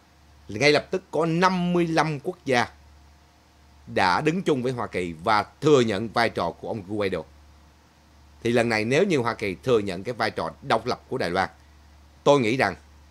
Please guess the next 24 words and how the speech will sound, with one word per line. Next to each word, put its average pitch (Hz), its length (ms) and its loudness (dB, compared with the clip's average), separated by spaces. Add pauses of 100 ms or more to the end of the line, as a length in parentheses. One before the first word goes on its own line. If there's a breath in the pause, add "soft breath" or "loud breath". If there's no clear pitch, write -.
(600)
sẽ 113 380 -2 (120)
có 143 360 0 (640 soft breath)
rất 185 220 4
nhiều 120 220 6
quốc 147 160 -4
gia 107 200 2 (220)
cũng 110 180 -6
sẽ 113 140 -6
thiết 196 240 -2
lập 92 180 -4
bang 95 180 -6
giao 87 140 -4
lại 67 140 -12
với 104 100 -10
Đài 76 120 -8
Loan. 73 160 -10 (920)
Có 151 100 4
nghĩa 131 200 4
là 117 120 0
Trung 113 280 -4
Quốc 139 140 -2
sẽ 87 360 -4
không 131 340 -6
còn 87 160 -10